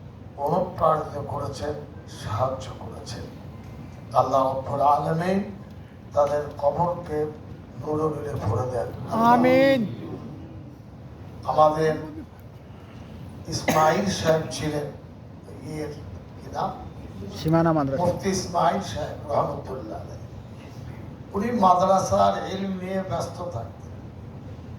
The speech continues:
Speaker 1: কিন্তু আমাদের অন্তরটা এরকম, ভালো গুণীজন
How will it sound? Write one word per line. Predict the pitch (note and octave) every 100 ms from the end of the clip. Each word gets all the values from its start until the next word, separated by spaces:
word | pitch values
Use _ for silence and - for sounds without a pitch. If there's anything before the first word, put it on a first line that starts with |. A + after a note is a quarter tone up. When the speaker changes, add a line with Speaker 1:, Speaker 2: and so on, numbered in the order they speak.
| - -
Speaker 1:
কিন্তু | E3+ F3
আমাদের | E3+ F#3 G3 G3 G3
অন্তরটা | F#3 F3 E3+ - F#3+ - F#3+
এরকম, | E3 D#3 D3 E3 E3 - - - - - - - - - - - - -
ভালো | - D#3 F#3 G#3 G#3
গুণীজন | F#3+ F#3 F#3+ G3+ G#3 G#3 G3+